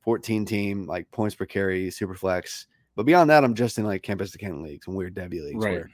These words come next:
Speaker 1: like, picks just don't weigh the same. But overall, like, eh, the people that, <laughs> it's just kind of like, it's, it's either really far, way, way overvalued in some cases, or, um, the league, you know, the league is kind of assumed, like, this, "Oh, he's gonna fail now."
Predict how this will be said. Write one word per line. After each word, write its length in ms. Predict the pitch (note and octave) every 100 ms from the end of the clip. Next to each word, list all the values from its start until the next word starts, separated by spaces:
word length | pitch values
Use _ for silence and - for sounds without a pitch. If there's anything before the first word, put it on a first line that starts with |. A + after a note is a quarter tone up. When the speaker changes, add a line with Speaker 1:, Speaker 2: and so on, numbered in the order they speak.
| _ -
Speaker 1:
like, 120 | F#2+
picks 240 | - A#2 -
just 180 | G2+ -
don't 200 | F#2+ D2
weigh 140 | F#2+
the 80 | G#2+
same. 320 | - B2 A#2+ - _ - - _ _ -
But 260 | A2 - _ _ _ _ _ _ _ _
overall, 460 | F#3 E3 D#3 A2+ G2
like, 420 | G#2 G#2 - - _ _ _ -
eh, 60 | - - - -
the 100 | G#2+
people 220 | D3 E3+ C#3+
that, 160 | A#2 -
<laughs> 120 | - - _ _ _ _ _ -
it's 120 | B2
just 160 | C#3+ -
kind 140 | C#3
of 60 | A#2
like, 160 | G#2+ G2+
it's, 160 | A2
it's 180 | - A#2+
either 420 | C3 A2+ G#2+ F#2+ -
really 360 | G2 C3+ F3
far, 540 | C3 C#3+ C#3 C3 A#2+ - _ _ -
way, 500 | G2 B2+ C3 B2+ A#2
way 520 | A2+ A2+ A2 A2 F#2+
overvalued 640 | - B2 A2 F#2+ F#2 F#2
in 100 | F#2
some 200 | F#2 F#2
cases, 440 | F2+ F2 - F#2 G#2 - _
or, 400 | G3+ F3+ C#3+ C#3 - _ _ _ _
um, 300 | A2 G#2+ G#2 F#2
the 100 | A#2
league, 240 | A#2+ A2+
you 100 | A2+
know, 80 | F#2+
the 100 | G2
league 200 | G2+ G#2+
is 100 | G#2+
kind 160 | - G2
of 80 | F2
assumed, 460 | - - G#2 G2
like, 240 | F#2 F2+ -
this, 380 | F2+ - - -
"Oh, 100 | F#2
he's 160 | G2
gonna 160 | F2+ F2+
fail 220 | - E2
now." 240 | D2+ C2+